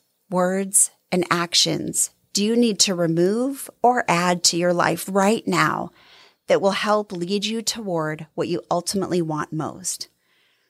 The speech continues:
There is so much power in a focused life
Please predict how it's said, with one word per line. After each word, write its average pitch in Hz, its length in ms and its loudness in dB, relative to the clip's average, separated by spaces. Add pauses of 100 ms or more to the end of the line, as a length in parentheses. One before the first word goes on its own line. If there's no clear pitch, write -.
(260)
There 202 160 4
is 208 180 4
so 220 300 2
much 240 340 0
power 175 460 -2
in 185 160 -4
a 180 80 0
focused 175 520 -2
life 175 440 -6